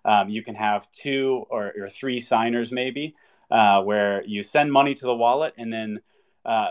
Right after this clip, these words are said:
for example, two out of those three signers have to approve every transaction. Um, and so that, that offers much higher security, for example, in that case,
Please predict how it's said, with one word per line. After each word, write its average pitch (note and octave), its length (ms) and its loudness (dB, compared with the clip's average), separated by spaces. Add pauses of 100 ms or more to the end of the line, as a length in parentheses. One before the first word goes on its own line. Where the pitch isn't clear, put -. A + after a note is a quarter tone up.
(140)
for A2+ 220 -8
example, G#2 580 -8
two C3+ 380 -2
out A2+ 180 0
of G#2 220 -8
those A2 280 -4
three A2+ 300 -10
signers G#2 580 2
have G#2 200 -2
to G#2+ 160 -4
approve G#2+ 320 -6
every F#2+ 180 -4
transaction. F#2 800 -8 (420)
Um, F#2+ 380 2
and A#2 160 -8
so B2+ 80 -4
that, A#2+ 280 4
that B2 120 4
offers A#2 320 -2
much C#3 260 -4
higher A2+ 280 -6
security, G#2 520 -8
for G2 220 -12
example, F#2 560 -8
in G2 80 -14
that F2+ 160 -16
case, C#3 320 -4